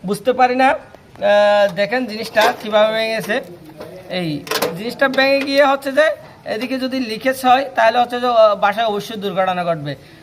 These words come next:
আহ, গ্যাসের, আহ, চুলা বা সিলিন্ডার ভয় পাওয়ার মতো এত বড় কোনো ধরনের, আহ, ইয়া হয় না। আহ, মাঝে মধ্যে আমাদের ভুলের কারণে এই দুর্ঘটনাগুলো হয়ে থাকে।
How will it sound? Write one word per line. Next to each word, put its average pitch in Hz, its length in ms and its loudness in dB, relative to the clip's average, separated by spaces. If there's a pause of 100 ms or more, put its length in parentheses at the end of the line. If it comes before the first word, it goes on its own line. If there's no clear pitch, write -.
(100)
আহ, 190 500 2
গ্যাসের, 247 340 2
আহ, 233 920 -4 (100)
চুলা 262 340 2 (320)
বা 240 220 2
সিলিন্ডার 262 560 0
ভয় 226 260 2
পাওয়ার 254 300 2
মতো 254 420 0
এত - 200 -2
বড় 233 280 0
কোনো 254 280 -2
ধরনের, 254 500 0
আহ, 214 920 -4
ইয়া 214 200 4
হয় 247 140 2
না। 254 120 2
আহ, - 580 0
মাঝে 208 260 2
মধ্যে 277 220 2
আমাদের 269 280 2
ভুলের 262 320 2
কারণে 269 360 2
এই 247 140 0
দুর্ঘটনাগুলো 220 580 -2
হয়ে 214 220 4
থাকে। 214 360 0